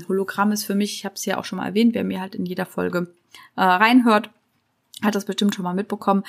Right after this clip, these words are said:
Hologramm ist quasi so diese wirklich seelenbasierte <laughs> Vision, sag ich mal, die wirklich tief aus deiner Seele, aus deinem Inneren herkommt. Ist halt einfach mehr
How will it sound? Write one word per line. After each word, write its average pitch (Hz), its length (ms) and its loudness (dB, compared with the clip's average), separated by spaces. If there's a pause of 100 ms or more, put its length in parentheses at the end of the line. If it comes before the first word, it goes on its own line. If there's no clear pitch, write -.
(480)
Hologramm 233 520 6
ist 233 160 -4
quasi 214 560 2 (240)
so 208 240 2
diese 196 520 2 (200)
wirklich 208 640 2 (100)
seelenbasierte 196 1500 6
<laughs> - 0 -
Vision, 196 560 6
sag 190 160 2
ich 196 100 -6
mal, 190 100 -2
die 185 200 -8
wirklich 196 320 -2
tief 226 360 4
aus - 160 -2
deiner 185 260 0
Seele, 190 260 0
aus - 100 -8
deinem 185 220 -4
Inneren 190 320 0
herkommt. 175 340 -6
Ist 180 120 -6
halt 190 180 -2
einfach 190 260 -2
mehr 208 540 4